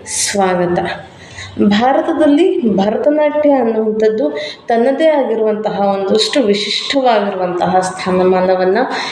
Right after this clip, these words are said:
ಇವತ್ತಿಗೂ ಕೂಡ ಪಡ್ಕೊಂಡಿದೆ. ಆದರೆ ಒಂದು ಕಾಲದಲ್ಲಿ ಭರತನಾಟ್ಯಕ್ಕೆ ಅಷ್ಟಾಗಿ ಪ್ರಾಮುಖ್ಯತೆ ಅನ್ನುವಂಥದ್ದು ಇಲ್ಲದಂತಹ ಕಾಲದಲ್ಲಿ ಒಬ್ಬ ಮಹಿಳೆ ತಾನಾಗೆ ಭರತನಾಟ್ಯವನ್ನ ಕಲಿತು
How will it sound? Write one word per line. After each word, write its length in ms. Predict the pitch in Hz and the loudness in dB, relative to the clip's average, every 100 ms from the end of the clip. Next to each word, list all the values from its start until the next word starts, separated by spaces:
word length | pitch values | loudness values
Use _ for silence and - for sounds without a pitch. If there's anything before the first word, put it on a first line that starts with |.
| - | -4
ಇವತ್ತಿಗೂ 680 | 247 254 277 285 254 226 226 | 0 2 2 0 -2 -4 -2
ಕೂಡ 160 | 202 208 202 | 0 0 0
ಪಡ್ಕೊಂಡಿದೆ. 680 | 190 185 180 180 175 175 175 - - - - - - - - | -2 -2 0 0 2 0 0 -4 -12 -16 -18 -18 -18 -18 -8
ಆದರೆ 560 | 180 185 233 311 320 - - | -4 0 2 0 -2 -6 -2
ಒಂದು 300 | 247 285 330 | 0 2 2
ಕಾಲದಲ್ಲಿ 840 | 339 262 220 202 208 247 320 320 | 0 0 0 0 -2 2 2 0
ಭರತನಾಟ್ಯಕ್ಕೆ 1040 | 226 185 202 220 254 247 226 226 202 202 269 277 - - | 0 0 0 0 0 2 0 0 -2 0 -2 -2 -8 -4
ಅಷ್ಟಾಗಿ 680 | - 208 - 285 277 277 311 - | -2 -2 -2 0 2 0 -4 -6
ಪ್ರಾಮುಖ್ಯತೆ 680 | - 202 208 214 214 214 208 | -2 0 0 -2 -2 0 0
ಅನ್ನುವಂಥದ್ದು 640 | 196 196 196 190 180 202 | 0 0 -2 -2 0 0
ಇಲ್ಲದಂತಹ 800 | - 208 240 285 269 262 262 226 | 0 0 2 2 2 0 -2 -2
ಕಾಲದಲ್ಲಿ 1080 | 220 - 196 190 180 180 208 254 262 - - - | -4 -2 2 2 2 0 0 0 -2 -8 -8 -6
ಒಬ್ಬ 200 | 202 202 | -2 0
ಮಹಿಳೆ 760 | 202 196 214 220 269 269 - - | 0 -2 -2 0 0 -2 -6 -6
ತಾನಾಗೆ 520 | 208 202 233 277 277 302 | -2 0 2 0 0 -2
ಭರತನಾಟ್ಯವನ್ನ 920 | 202 202 202 202 196 190 190 185 185 | 0 -2 -2 0 0 2 0 0 0
ಕಲಿತು 640 | 180 190 190 190 262 311 | 0 2 2 2 2 0